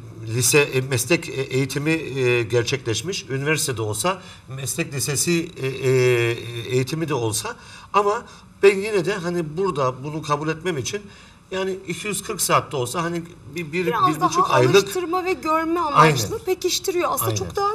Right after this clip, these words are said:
Speaker 2: güzel değil mi? Orada da bir eğitim almış oluyor.
Speaker 1: Ama şimdi hani biz burada beş sene, on sene hakikaten iyi, yani bizim hemşirelerimizin hepsi çok harika.
Speaker 2: Hı hı.
Speaker 1: Hani hakikaten onu söyleyebiliriz.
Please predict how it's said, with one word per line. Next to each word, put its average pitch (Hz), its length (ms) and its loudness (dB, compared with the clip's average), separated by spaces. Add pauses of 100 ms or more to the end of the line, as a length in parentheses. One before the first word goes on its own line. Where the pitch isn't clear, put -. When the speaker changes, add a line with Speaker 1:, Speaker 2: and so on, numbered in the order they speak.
Speaker 2:
güzel 392 360 -4
değil 440 180 -8
mi? 339 120 -4 (300)
Orada 339 300 0
da 403 120 -4
bir 415 60 4
eğitim 427 340 0
almış 269 360 0
oluyor. 220 320 -4 (500)
Speaker 1:
Ama 214 320 -8
şimdi 170 260 -4
hani 175 300 0
biz 165 200 -4
burada 170 360 0 (340)
beş 170 140 4
sene, 139 240 -2
on 156 200 -4
sene 139 220 -2
hakikaten 127 580 -2 (320)
iyi, 147 340 -4
yani 90 220 -10
bizim 110 200 -8
hemşirelerimizin 131 600 -6
hepsi 156 280 -8
çok 104 240 -8
harika. 92 280 -8
Speaker 2:
Hı 262 40 -6
hı. 240 220 -8
Speaker 1:
Hani 98 180 -10
hakikaten 98 500 -8
onu 92 160 -10
söyleyebiliriz. 107 600 -8